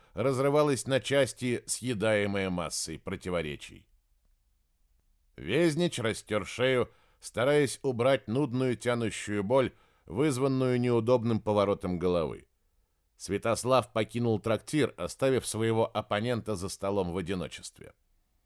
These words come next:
Бородач не представлял для оборотника опасности, и можно было расслабиться. По затылку разлилось тепло, пронзая кожу россыпью колючек.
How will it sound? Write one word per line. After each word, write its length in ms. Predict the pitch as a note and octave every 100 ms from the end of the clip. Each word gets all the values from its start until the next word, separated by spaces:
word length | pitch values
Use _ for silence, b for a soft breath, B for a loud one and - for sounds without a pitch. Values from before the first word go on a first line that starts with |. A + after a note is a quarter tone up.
| _ _ _
Бородач 640 | D#2+ G#2+ B2+ D#3 C#3 - -
не 180 | D3+ D#3
представлял 720 | D3 C3 - C#3 C3 F#2 B1
для 200 | C2+ D#2
оборотника 600 | C#2 E2 D2 E2 - F2+
опасности, 720 | - A#2+ - G2+ - G#2+ F2+ b b b b
и 100 | G#2
можно 360 | C3 C3 A#2 A2
было 220 | A2 G#2+
расслабиться. 800 | G#2 - D#2+ C2 - - - - _ _ _ _ _ _
По 100 | C#3
затылку 460 | C3+ D#3 F#3+ F3+ D#3
разлилось 600 | D3 B2 D3 D3+ C#3+ -
тепло, 440 | C3 - D#3 D3+
пронзая 540 | - F2 F#2 E2+ G2 F2+
кожу 480 | - B2+ A2+ A#2 -
россыпью 600 | A#2 G#2+ - F#2 G2 F#2+
колючек. 560 | G2 F#2 - - -